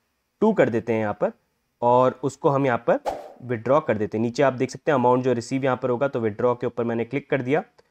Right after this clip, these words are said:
and ये पूरी डिटेल्स यहाँ पर आ गई, हमने कंफर्म कर दिया। दस डॉलर के बीटीसी जो है मैंने यहाँ पर ट्रांसफर कर दिए हैं। अब ये कुछ टाइम लेगा यहाँ पर ट्रांसफर होने के लिए। तो अभी currently ट्रांसफर जो है वो प्रोसेस हो रहा है, लेकिन already अगर आप देखेंगे मैंने पहले भी ट्रांसफर करके रखे हुए हैं। तो यहाँ पर जो मैंने बीटीसी ट्रांसफर किए हैं, क्योंकि वो बीईपी ट्वेंटी में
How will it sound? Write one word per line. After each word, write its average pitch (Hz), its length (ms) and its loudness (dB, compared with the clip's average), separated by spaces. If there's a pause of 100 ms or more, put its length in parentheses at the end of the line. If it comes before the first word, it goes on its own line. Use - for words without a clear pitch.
(240)
and 123 120 -2
ये 127 80 0
पूरी 131 260 0
डिटेल्स 135 400 2
यहाँ 147 200 4
पर 147 100 4
आ 143 60 4
गई, 147 120 0
हमने 123 260 -2
कंफर्म 147 400 -2
कर 147 140 -2
दिया। 147 200 0 (260)
दस 131 240 2
डॉलर 135 260 2
के 139 180 -2
बीटीसी 127 360 -8
जो 135 100 -2
है 127 60 0
मैंने 127 180 0
यहाँ 120 120 -2
पर - 100 -4
ट्रांसफर 113 340 -4
कर 143 120 0
दिए 120 160 -4
हैं। 196 60 -2
अब 147 160 2
ये 165 80 6
कुछ 160 260 -2
टाइम 175 180 4
लेगा 151 220 2
यहाँ 143 220 0
पर 170 80 2
ट्रांसफर 131 400 -2
होने 123 280 -2
के 104 120 -12
लिए। 80 180 -12 (480)
तो 165 40 6
अभी 160 200 4
currently 185 460 0
ट्रांसफर 147 420 0
जो 180 120 2
है 185 100 6
वो 185 160 4
प्रोसेस 139 360 -2
हो 156 80 6
रहा 165 100 4
है, 226 60 0
लेकिन 170 240 2
already 143 360 4
अगर 151 180 2
आप 156 120 4
देखेंगे 143 300 -2
मैंने 143 200 2
पहले 123 240 0
भी 151 100 -2
ट्रांसफर 139 340 -2
करके 139 300 0
रखे 120 220 -4
हुए 147 60 0
हैं। 208 60 -4
तो 185 80 0
यहाँ 135 220 2
पर 170 100 4
जो 170 100 2
मैंने 175 200 4
बीटीसी 160 400 -4
ट्रांसफर 170 360 -2
किए 185 140 -6
हैं, 202 100 -4
क्योंकि 160 200 -4
वो 160 140 0
बीईपी 139 340 -4
ट्वेंटी 143 360 -2
में 180 220 0